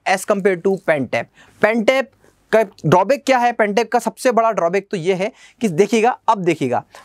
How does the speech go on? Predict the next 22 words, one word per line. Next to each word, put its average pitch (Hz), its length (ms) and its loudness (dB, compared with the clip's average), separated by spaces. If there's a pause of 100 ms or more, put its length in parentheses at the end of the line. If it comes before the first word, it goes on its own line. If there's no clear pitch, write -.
मैं 147 120 4
लिखते 190 440 2
टाइम 220 260 2
यहाँ 156 280 0
पर 226 160 0
हूँ, 247 180 -2 (380)
पर 190 100 0
देखने 180 400 0
के 214 140 0
लिए 190 140 -2
क्या 208 180 2
लिखा 208 260 -2
है 202 60 0
उसको 202 220 -2
देखने 160 260 -2
के 156 80 -6
लिए 170 120 2
वहाँ 123 220 -6
पर, 117 200 -12 (420)
ये 269 80 2
बड़ा, 302 280 2 (500)
आ, 220 280 2